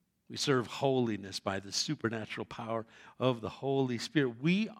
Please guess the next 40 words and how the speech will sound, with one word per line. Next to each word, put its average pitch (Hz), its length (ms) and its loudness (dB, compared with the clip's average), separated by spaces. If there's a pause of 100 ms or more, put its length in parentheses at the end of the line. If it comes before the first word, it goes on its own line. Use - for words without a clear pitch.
are 156 400 0 (280)
the 160 140 4
sons 165 680 -2
and 147 320 -4
daughters 147 480 2
of 127 160 -8
God. 160 280 4 (640)
But 185 160 4
have 214 200 8
you 226 100 6
noticed 233 380 6
that 170 140 10 (400)
your 220 360 12
sons 214 400 6
and 196 140 4
daughters, 180 480 6
when 160 200 4
you 175 120 6
were 185 140 8
growing 160 320 4
up, 165 120 4
in 175 80 4
fact, 202 240 6
when 208 220 6
you 220 120 6
were 220 120 4
growing 202 260 6
up 185 120 0
in 185 80 4
your 160 100 6
parents' 269 380 4
household, 143 600 4 (600)
have - 280 -16
you 208 60 4
noticed 269 380 4
that 185 120 -4
children 214 520 6
always 160 400 2
have 143 280 0
chores? 147 720 0